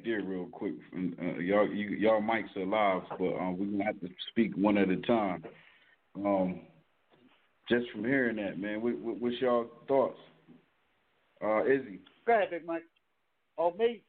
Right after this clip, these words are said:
Speaker 2: let, uh, <laughs> I'll tell you what, this here peptide P and, uh, this old gene expression, I'm, I, I tell you what, if that wasn't something to look up, uh,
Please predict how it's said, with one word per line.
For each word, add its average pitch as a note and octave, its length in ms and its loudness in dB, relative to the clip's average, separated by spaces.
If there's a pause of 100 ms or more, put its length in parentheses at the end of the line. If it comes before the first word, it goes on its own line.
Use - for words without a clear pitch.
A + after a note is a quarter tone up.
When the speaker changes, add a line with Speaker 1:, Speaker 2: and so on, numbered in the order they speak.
Speaker 2:
let, G3+ 140 -8 (240)
uh, F3+ 360 4 (1200)
<laughs> D#3+ 180 -4
I'll D3 200 -10
tell F#3 100 -4
you F3 140 -6
what, D3 200 -2
this D#3 220 -8
here D3 540 -2 (180)
peptide E3 540 0 (160)
P E3+ 420 -10 (640)
and, C3+ 320 -8
uh, B2+ 220 0
this B2+ 200 -10
old B2+ 260 -2 (240)
gene E3+ 320 -2
expression, D#3 680 2
I'm, C#3+ 220 -4
I, F3+ 320 4
I D#3+ 160 -4
tell F3 80 -6
you E3 140 -4
what, D3 280 0 (360)
if A#2 260 -10
that D#3 240 0
wasn't E3+ 380 -2
something E3 680 2
to D3+ 80 4
look D#3 380 2
up, F3 280 6 (680)
uh, A#2+ 360 4